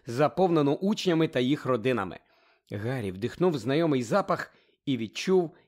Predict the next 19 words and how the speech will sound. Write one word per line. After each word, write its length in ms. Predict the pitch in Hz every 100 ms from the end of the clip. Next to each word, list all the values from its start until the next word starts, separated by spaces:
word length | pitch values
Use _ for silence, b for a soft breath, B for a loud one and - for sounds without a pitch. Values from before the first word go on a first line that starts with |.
| b
як 360 | 110 120 120
поліпшується 960 | - 117 104 131 156 - 135 127 - 131
настрій. 640 | 120 123 107 - 113 78 - _ _ _ _
Нарешті 800 | - 107 92 127 175 - - 156
він 480 | 135 107 110 147 143
повертався. 920 | - 135 123 123 - 123 87 - - - _ _ _ _ _ _
«Сподіваюся, 800 | - - 113 101 135 208 131 - - B B
ніхто 640 | 202 196 170 - - 175 220
не 120 | 220
спізниться», 800 | - 254 196 135 123 - 143 - b b
стривожено 800 | - - 127 117 143 120 131 127
мовила 320 | 135 120 117
місіс 500 | 123 117 - 101 -
Уізлі, 440 | 110 214 196 202 190 B B
озираючись 840 | 165 120 110 123 170 156 165 -
на 160 | 139 117
ковану 560 | - 147 147 147 147
залізну 600 | 117 131 131 147 120 156 -
арку, 480 | 170 165 - 123